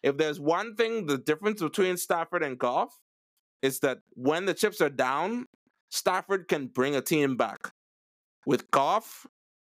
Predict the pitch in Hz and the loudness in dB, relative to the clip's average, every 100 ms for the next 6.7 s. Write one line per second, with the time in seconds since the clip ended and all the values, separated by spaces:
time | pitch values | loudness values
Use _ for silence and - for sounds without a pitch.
0 | _ _ _ - 120 156 - 202 185 175 | _ _ _ -4 2 2 4 0 0 -4
1 | 135 123 156 147 - 147 185 185 185 190 | -6 -4 -2 -2 -2 -2 -2 0 -2 -2
2 | 196 156 156 - 185 175 - 175 170 214 | -2 0 0 0 0 0 0 0 0 -6
3 | 262 _ _ - 127 143 139 135 143 151 | -12 _ _ -6 0 0 2 -2 -2 -2
4 | 160 - 123 - - 160 - _ 135 - | -2 -4 -6 -2 2 2 0 _ -10 -10
5 | _ - 85 - - 220 214 214 208 226 | _ -20 -20 -4 0 0 2 2 2 0
6 | 285 - - 180 196 233 | -2 -6 -2 0 2 0